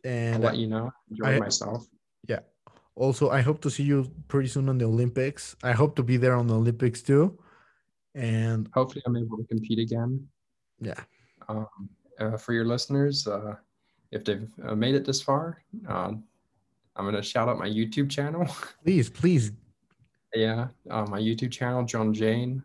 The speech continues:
Speaker 2: my TikTok, Captain Jane, uh, my Instagrams, Captain Jane ninety-seven and Captain Jane Trains. It's a whole, whole, like,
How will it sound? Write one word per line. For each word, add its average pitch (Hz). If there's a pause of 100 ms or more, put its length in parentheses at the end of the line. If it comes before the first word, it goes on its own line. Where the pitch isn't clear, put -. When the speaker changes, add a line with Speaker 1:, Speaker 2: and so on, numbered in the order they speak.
Speaker 2:
my -
TikTok, -
Captain 120
Jane, 135 (840)
uh, 98 (380)
my 95
Instagrams, 135
Captain 123
Jane 113
ninety-seven 110
and 104
Captain 98
Jane 101
Trains. 123 (880)
It's -
a 117
whole, 120 (500)
whole, 123
like, 110